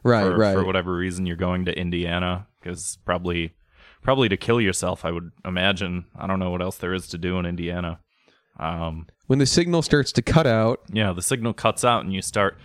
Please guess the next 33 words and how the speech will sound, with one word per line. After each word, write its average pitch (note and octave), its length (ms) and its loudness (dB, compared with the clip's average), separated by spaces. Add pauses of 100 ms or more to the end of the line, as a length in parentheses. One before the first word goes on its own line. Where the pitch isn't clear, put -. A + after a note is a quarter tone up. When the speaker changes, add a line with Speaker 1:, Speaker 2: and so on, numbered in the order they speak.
(300)
Speaker 2:
you A#2 60 -4
know, A#2+ 120 2
you G#2+ 160 0
listening A2 460 0
to F#2 60 -4
Q A#2 240 -2
one A2 180 2
oh G2+ 80 2
one G#2+ 280 2
and F#2+ 120 -2
then G2 80 0
it G2 140 -2
plays, F#2+ 460 -2
uh, F2+ 440 -4
I A#2 140 2
don't, G#2 420 -4
what B2 80 -2
do C#3 80 2
you C3 60 2
think C3 180 -2
they - 80 -4
listen G#2 300 -2
to G2+ 180 -4
in F#2+ 60 -2
Indiana? F#2 600 -6
Just - 180 -12
like A#2+ 80 6
Speaker 1:
W B2 180 4
K B2+ 180 2
U B2+ 140 2
K, C3+ 360 4
I A#2 80 6
guess. A#2+ 460 4